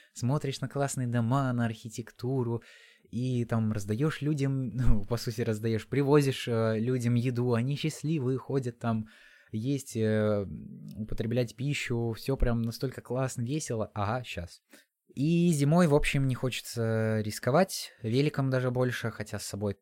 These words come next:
тоже, по сути, получается рисковать. Вот, и это, это печально. Это печально на самом деле, потому что,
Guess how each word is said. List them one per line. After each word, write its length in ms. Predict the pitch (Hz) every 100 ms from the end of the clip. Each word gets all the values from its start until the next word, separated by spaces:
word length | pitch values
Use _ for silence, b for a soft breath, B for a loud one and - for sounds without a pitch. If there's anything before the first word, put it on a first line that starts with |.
| -
тоже, 280 | 127 147
по 240 | 143 - 131
сути, 420 | - 135 135 123 - _ _ -
получается 500 | 127 123 123 117 123
рисковать. 580 | 117 - 117 113 - - _ _ _ _ _ -
Вот, 380 | 104 101 92 101
и 580 | 107 110 113 113 113 - b b b b b b
это, 240 | 202 - - _ _
это 200 | - 220
печально. 720 | 220 - - 101 92 85 92 _ _ _ _ _ _
Это 200 | 120 -
печально 480 | - 104 101 95 90
на 120 | 87
самом 260 | - 95
деле, 220 | 95 156 135
потому 300 | - 101 104
что, 720 | - 104 98 95 95 90